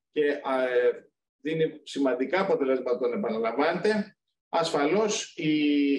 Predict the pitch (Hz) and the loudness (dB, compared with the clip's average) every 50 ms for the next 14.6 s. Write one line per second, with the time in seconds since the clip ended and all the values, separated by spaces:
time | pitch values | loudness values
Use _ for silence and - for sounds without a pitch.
0 | 131 151 143 139 - 151 147 147 147 151 170 190 170 170 151 - - - - 123 | 0 -2 -2 -2 -2 -2 0 0 0 0 0 -2 0 -2 -2 -2 -4 -2 -4 -2
1 | 135 160 185 196 196 180 - 151 147 143 139 131 131 127 123 - 120 - - 120 | -2 0 -2 -2 -2 -4 -4 -4 -2 0 0 0 -2 -2 -2 -4 -4 -4 -4 -4
2 | 110 101 113 104 - - 185 190 185 - - 151 139 131 120 123 110 110 120 113 | -4 -4 -6 -8 -4 -2 0 0 0 0 -2 -2 0 0 0 -2 0 2 2 2
3 | 113 101 - 151 165 175 185 185 190 185 185 - - _ _ _ - 151 147 143 | 2 0 0 0 2 2 2 2 2 0 0 -4 -10 _ _ _ -2 0 0 2
4 | 139 135 131 139 139 - - 131 123 113 135 143 156 180 190 - - 147 131 131 | 0 0 0 -2 -2 0 -2 -2 -2 0 0 0 0 0 0 -2 -2 -4 -4 -4
5 | 131 123 131 156 160 147 151 143 139 - 139 123 120 113 117 - - 202 214 214 | -6 -6 -4 -4 -2 -2 -2 -2 -4 -4 -4 -4 -2 -2 -4 -2 0 2 2 2
6 | 196 - - _ _ _ - 170 175 175 180 180 180 170 - 170 170 170 165 160 | 0 -2 -8 _ _ _ -2 0 2 2 2 2 0 0 0 0 2 2 2 0
7 | 165 - - - - 151 147 143 139 - - 190 208 214 202 - - 143 139 131 | -2 -6 -14 -8 -2 0 0 0 0 -2 -2 0 0 0 0 -2 -6 -8 -8 -6
8 | 117 131 151 156 165 165 175 165 165 - _ _ _ _ _ - 165 175 160 147 | -2 0 0 0 2 0 -2 -2 -6 -12 _ _ _ _ _ -2 0 0 0 0
9 | 151 147 - - 127 139 156 156 170 165 160 - 143 139 135 135 131 139 143 147 | 0 -2 -2 0 0 0 0 0 0 -2 -2 -2 -4 -6 -6 -4 -2 -2 0 0
10 | 143 147 143 135 - 123 110 113 143 165 165 - - 185 160 165 160 151 160 135 | 0 -2 -2 -2 -4 -6 -4 0 0 0 0 0 -2 -4 0 0 0 0 0 0
11 | 139 143 143 139 139 131 135 123 - - 110 107 - 147 165 175 175 180 175 175 | 0 0 0 0 0 0 -2 -2 -2 -4 -8 -6 -2 0 0 2 2 2 2 0
12 | 165 - - _ _ _ _ - 143 147 151 156 156 156 156 147 - - 135 147 | -2 -8 -14 _ _ _ _ -4 -2 0 0 0 0 0 0 0 0 0 0 0
13 | 151 151 156 156 156 143 139 - - 135 123 113 - - - - 147 139 135 131 | 2 2 2 0 0 -2 -2 -4 -4 -2 -2 -4 -6 -6 -4 -2 0 2 2 2
14 | 123 113 - - 131 127 127 123 120 117 113 | 0 -2 -4 -4 -4 -2 0 0 0 0 0